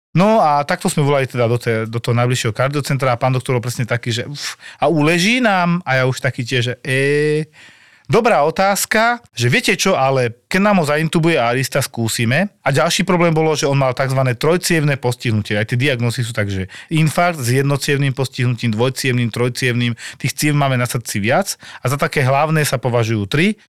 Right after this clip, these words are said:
A teraz tento pán už bol v minulosti riešený a mal poupchávané v podstate tri dôležité cievy a že teda tam už vtedy skonštatovali pred, myslím, že rokom a pol, že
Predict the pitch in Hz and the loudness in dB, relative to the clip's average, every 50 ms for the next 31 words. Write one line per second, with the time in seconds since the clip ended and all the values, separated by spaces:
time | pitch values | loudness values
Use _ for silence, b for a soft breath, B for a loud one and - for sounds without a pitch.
0 | _ _ _ - 139 - 180 165 151 - - 208 208 - 160 - - 151 156 160 | _ _ _ -4 -2 0 2 0 2 2 0 0 2 0 0 0 2 2 2 2
1 | 160 165 - 156 131 123 139 156 147 135 147 139 139 131 131 - - - 101 104 | 0 -2 -2 -2 -2 0 2 2 2 2 2 2 2 0 0 -2 -4 -4 -2 -2
2 | 104 104 - - 123 135 151 165 165 - _ _ _ - - - 127 127 127 123 | -2 -2 -2 0 0 0 0 0 -2 -6 _ _ _ -10 -4 -2 0 0 0 0
3 | - 185 185 180 156 - - 151 139 139 135 131 127 120 - 127 - 135 117 - | 2 0 0 0 0 0 0 0 0 0 0 0 -2 -2 -4 -4 -4 -4 -4 -4
4 | 117 - _ _ - 165 180 190 180 175 160 131 123 123 147 151 147 139 139 131 | -6 -6 _ _ -2 0 2 2 2 2 0 -2 0 0 2 2 0 0 0 -2
5 | 120 101 - - 120 117 127 160 208 233 B B B B 104 B B B B B | -2 -2 -2 0 0 2 2 2 0 0 B B B B -20 B B B B B
6 | B B - 139 135 135 143 139 - 147 139 165 170 - 175 180 175 151 - - | B B 0 0 2 2 0 0 0 0 0 0 0 2 2 2 0 0 0 0
7 | 196 175 165 147 - - 160 151 139 - 170 143 - 156 151 143 135 - 139 135 | 0 2 0 0 0 0 0 0 2 0 0 0 2 2 2 2 2 0 0 0
8 | 113 107 - - 139 131 151 151 131 127 120 135 - 156 139 127 120 - 139 139 | -2 -4 -6 -6 -4 -2 0 0 2 2 0 0 0 0 0 0 0 0 0 0
9 | 135 127 131 120 B | 2 2 0 -2 B